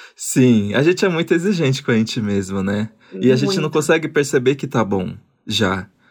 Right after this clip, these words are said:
Speaker 2: É verdade.
Speaker 1: Mas eu sei que o perfeccionismo leva a gente a lugares muito longes também, né?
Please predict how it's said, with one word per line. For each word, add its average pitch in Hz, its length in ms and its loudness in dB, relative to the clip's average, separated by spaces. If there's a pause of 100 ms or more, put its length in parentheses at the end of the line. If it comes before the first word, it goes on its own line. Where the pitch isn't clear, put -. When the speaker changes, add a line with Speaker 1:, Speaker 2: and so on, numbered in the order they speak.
(340)
Speaker 2:
É 202 100 -6
verdade. 220 240 -4
Speaker 1:
Mas 131 180 4
eu 151 140 2
sei 135 220 0
que 151 140 -2
o 139 60 0
perfeccionismo 123 720 0
leva 110 220 2
a - 20 2
gente 113 280 -2
a 120 60 2
lugares 113 420 0
muito 101 300 -4
longes 110 420 -6
também, 87 360 -8
né? - 180 -14